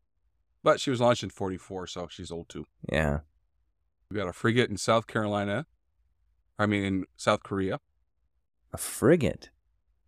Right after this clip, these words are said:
Speaker 1: And we also have a tank landing ship in South Korea as well. Two of 'em, actually, that you can go visit. So if you're going to South Korea anytime,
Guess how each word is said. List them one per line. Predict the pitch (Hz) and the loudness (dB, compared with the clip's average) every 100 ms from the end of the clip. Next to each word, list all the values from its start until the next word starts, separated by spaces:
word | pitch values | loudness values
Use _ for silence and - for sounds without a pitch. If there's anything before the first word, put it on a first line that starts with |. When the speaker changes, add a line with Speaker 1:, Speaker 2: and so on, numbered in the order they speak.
| _ - | _ -6
Speaker 1:
And | 101 | 0
we | 123 | 0
also | 123 127 | 2 0
have | 120 | 0
a | 110 | -2
tank | - 139 135 | -2 -4 0
landing | 135 135 | 0 0
ship | 120 135 123 | -2 -4 -6
in | |
South | 110 120 113 | -4 -4 -4
Korea | - 120 117 | -6 -6 -6
as | 117 | -8
well. | 107 101 110 107 110 170 _ _ _ _ _ _ _ _ - | -12 -10 -6 -4 -4 -6 _ _ _ _ _ _ _ _ -4
Two | - 320 | 4 4
of | 190 | 4
'em, | 92 | -2
actually, | 92 90 - 67 - | -4 -6 -8 -12 -8
that | 95 57 _ - | -10 -10 _ -10
you | 101 | -8
can | 107 | -6
go | 101 95 | -4 -2
visit. | 95 104 - _ _ _ _ _ _ _ _ | -2 -4 -12 _ _ _ _ _ _ _ _
So | - | -2
if | 123 | 0
you're | 139 | 2
going | 147 | 2
to | 135 | 4
South | 151 143 | 4 2
Korea | - 156 196 | 2 2 2
anytime, | 139 123 107 104 107 | 4 2 2 0 -2